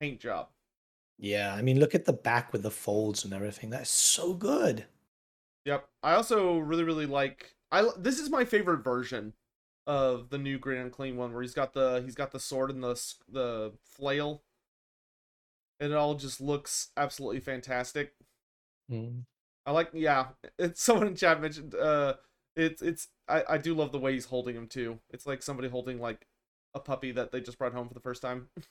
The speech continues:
Speaker 1: <laughs> And then from Ray, once again, we have a work in progress of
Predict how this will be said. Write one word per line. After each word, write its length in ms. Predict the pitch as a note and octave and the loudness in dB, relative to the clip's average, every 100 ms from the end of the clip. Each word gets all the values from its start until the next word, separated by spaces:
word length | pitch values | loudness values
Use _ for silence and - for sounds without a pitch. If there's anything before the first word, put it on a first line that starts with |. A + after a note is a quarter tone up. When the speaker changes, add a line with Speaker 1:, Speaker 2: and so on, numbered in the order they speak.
| - | 2
Speaker 1:
<laughs> 800 | B3 B3+ - B3 A3+ G#3+ D4 - - F#3 - C#3 - C#3+ _ _ _ _ _ _ - | 4 4 6 6 6 4 2 -2 -4 -4 -4 -10 -14 -16 _ _ _ _ _ _ -4
And 80 | E3+ | -2
then 180 | F#3+ F#3 | 0 4
from 760 | F3+ E3+ E3 D#3+ D#3 D#3 - - | 6 6 4 2 0 -4 -6 -10
Ray, 440 | C#3+ D#3 A3 A3+ A3 | -4 4 6 6 4
once 280 | G3+ A3+ | -2 -2
again, 380 | F3 C4 C4+ A#3 | 0 2 2 0
we 80 | G3+ | 0
have 220 | F#3+ F#3 | 0 2
a 80 | D#3 | 0
work 300 | D3+ F#3+ G3+ | 0 -2 -2
in 100 | F3 | -6
progress 920 | D3 - A3+ C#4+ D3 D3 - - - - _ _ _ _ _ - | -6 -4 -4 0 2 2 0 -6 -8 -14 _ _ _ _ _ -6
of 560 | D3 D3 C#3+ C#3+ C3+ | 0 2 2 0 -4